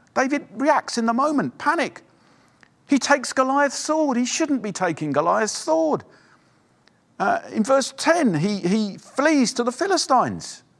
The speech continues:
What is he, what is he doing? He's going to his enemies. In verse twelve, it says he's afraid again.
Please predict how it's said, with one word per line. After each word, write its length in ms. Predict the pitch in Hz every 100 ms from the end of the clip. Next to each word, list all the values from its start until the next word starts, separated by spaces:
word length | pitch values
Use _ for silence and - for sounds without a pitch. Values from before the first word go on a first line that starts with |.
| _
What 120 | - 294
is 60 |
he, 80 | 311
what 240 | 359 302
is 80 | 349
he 100 | 339
doing? 720 | 339 359 392 381 320 123 - - _
He's 120 | 269
going 200 | 302 302 262
to 100 | 269
his 160 | 285
enemies. 560 | 320 370 392 247 - - _ _ _ _ _ _ _ _ _ _ _ _ _ _ _
In 140 | 240 247
verse 180 | 277
twelve, 420 | - - 339 339 190
it 60 |
says 160 | - 226
he's 120 | 233
afraid 480 | 240 - 277 311 302
again. 400 | 233 202 104